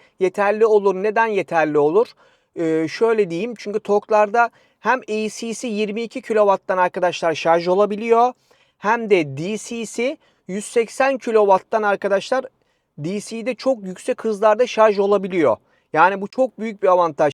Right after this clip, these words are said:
Siz herhangi bir D C şarj istasyonuna girdiğiniz zaman arkadaşlar, yani yüz seksen kilowattı, e, aracınız aldığı zaman gerçekten, e, şarj hızında çok belirgin bir fark olacaktır. Tabii bunu test etme imkanım olmadı ama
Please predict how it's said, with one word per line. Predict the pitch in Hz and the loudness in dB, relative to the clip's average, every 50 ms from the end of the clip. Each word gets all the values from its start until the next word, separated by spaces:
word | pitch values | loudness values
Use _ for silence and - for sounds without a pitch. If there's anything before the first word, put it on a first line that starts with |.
| - | -4
Siz | _ - 185 185 | _ -10 -2 0
herhangi | 208 208 214 214 214 202 202 | 0 2 2 -2 -4 -4 -6
bir | 208 185 175 | -8 -8 -8
D | 196 202 196 | -8 -10 -10
C | - - 226 214 | -10 -12 -12 -10
şarj | 202 - 220 214 214 208 | -4 0 0 0 0 0
istasyonuna | - 208 - - - 214 190 - - 214 208 214 | -4 -10 -12 -2 0 0 0 0 -4 -4 -4 -4
girdiğiniz | 202 190 202 190 185 220 220 240 233 | -2 -4 -4 -4 -4 -6 -8 -6 -2
zaman | 214 214 196 190 | -2 -2 0 0
arkadaşlar, | 185 180 175 - 180 180 175 - 240 240 - _ _ _ _ _ _ _ | -2 -2 -2 0 0 0 0 0 -2 -4 -4 _ _ _ _ _ _ _
yani | 165 165 170 165 | 0 0 0 -2
yüz | 160 170 147 | -6 -8 -10
seksen | - - 214 202 - - 240 233 240 220 | -4 -4 -4 -4 -2 -4 -4 -4 -4 -6
kilowattı, | - 226 208 208 202 202 202 196 - - 233 233 233 - _ _ _ _ _ _ _ - | -6 0 2 2 4 4 2 0 0 0 0 0 0 -2 _ _ _ _ _ _ _ -6
e, | - 156 151 151 147 147 139 - _ | -2 0 0 0 0 -2 -4 -2 _
aracınız | 175 175 185 196 185 185 202 214 214 196 - | 2 2 4 2 0 0 -4 -4 -4 -4 -2
aldığı | 175 156 165 175 180 185 226 240 226 | 2 2 2 2 0 -2 -4 -4 0
zaman | 202 214 208 226 220 196 | -2 0 0 0 0 2
gerçekten, | 196 202 202 - 220 208 _ 226 214 202 - _ _ - - | 0 0 0 -2 -8 -8 _ -8 -8 -8 -12 _ _ -6 -4
e, | 170 156 147 151 - | -2 -2 -2 -4 -6
şarj | - - - 202 220 247 220 - | -8 -2 2 4 4 2 2 -2
hızında | 190 185 170 180 196 190 190 214 208 | -6 -6 -4 -4 -6 -6 -4 -6 -6
çok | - - 247 220 - _ | -4 -6 -6 -8 -6 _
belirgin | 208 196 202 208 190 180 214 208 208 190 | -6 -2 -2 -4 -4 -4 -8 -10 -8 -8
bir | 226 220 - - _ _ _ _ _ _ | -8 -10 -10 -14 _ _ _ _ _ _
fark | _ _ 196 208 226 - - | _ _ 2 2 2 2 -2
olacaktır. | 190 170 151 143 151 143 139 - 220 | -4 -4 -2 -2 -2 -2 -2 -4 -4
Tabii | - 196 180 190 190 175 | -4 -2 -4 -4 -6 -6
bunu | 180 190 180 | -8 -8 -6
test | - 196 185 - _ | -6 -6 -6 -4 _
etme | 214 196 - - 202 | -6 -6 -4 -6 -8
imkanım | 196 196 - 208 196 190 196 202 208 | -8 -6 -2 -2 -2 -2 0 0 0
olmadı | 220 214 196 185 190 208 | 0 0 0 0 0 0
ama | 208 208 220 240 | 0 0 -2 -4